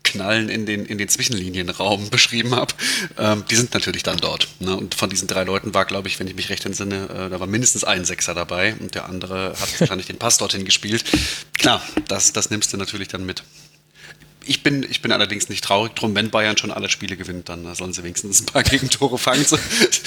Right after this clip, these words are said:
Speaker 1: sodass die Dramaturgie einigermaßen unterhaltsam bleibt.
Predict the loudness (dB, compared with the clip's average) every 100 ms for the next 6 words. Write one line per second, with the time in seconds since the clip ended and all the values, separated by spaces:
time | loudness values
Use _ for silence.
0 | 6 6 6 4 2 2 2 2 0 0
1 | 0 2 0 -2 -2 -2 -2 -4 -4 -4
2 | -4 -8 -6 -6 -4